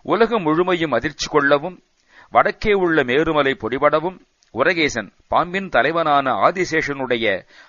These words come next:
வளைந்த முடிகள் பலவும் நெறிபடவும் நீண்டுள்ளதும் பழையதும் ஒலிப்பதுமான கடலிலே நீர் வற்றிப் போகவும்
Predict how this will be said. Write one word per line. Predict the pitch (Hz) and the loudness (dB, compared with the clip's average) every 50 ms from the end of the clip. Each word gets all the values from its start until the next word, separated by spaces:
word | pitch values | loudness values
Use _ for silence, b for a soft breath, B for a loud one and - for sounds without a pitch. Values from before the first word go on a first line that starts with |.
| b | b
வளைந்த | - 98 113 131 156 180 190 190 180 196 202 | 0 2 2 2 2 -2 -4 -4 -4 -2 -2
முடிகள் | 151 135 151 170 165 165 147 123 | -2 -2 -4 0 0 0 0 0
பலவும் | - - 113 123 135 143 135 131 117 104 | 2 2 4 4 4 2 0 -4 -6 -4
நெறிபடவும் | 101 110 120 143 156 147 147 139 143 143 160 180 180 - _ b b b b b b b | -2 -2 -2 -2 0 0 2 2 2 0 -2 -8 -12 -18 _ b b b b b b b
நீண்டுள்ளதும் | 113 143 190 202 196 185 190 185 180 180 165 180 202 208 202 - - | -6 -4 -4 -2 -2 -2 0 2 2 0 0 0 -4 -8 -10 -2 2
பழையதும் | 131 127 139 156 165 170 165 156 175 185 190 214 - | 2 4 4 4 2 0 -2 -2 -4 -6 -8 -8 -6
ஒலிப்பதுமான | 127 131 151 175 170 - 165 151 151 147 143 135 135 135 131 123 | -6 -4 -2 -4 -2 -2 -2 -2 0 0 2 2 2 2 0 -2
கடலிலே | - - 117 135 165 160 151 143 143 135 | -2 -2 0 0 0 0 0 0 0 0
நீர் | 123 110 123 139 151 139 | 0 -2 -4 -4 -4 -2
வற்றிப் | 107 104 - _ - - - _ | -4 -4 -6 _ -12 -14 -14 _
போகவும் | - 113 117 123 117 127 135 131 170 196 - - | -6 -4 -4 -2 -2 -2 -4 -4 -4 -10 -12 -18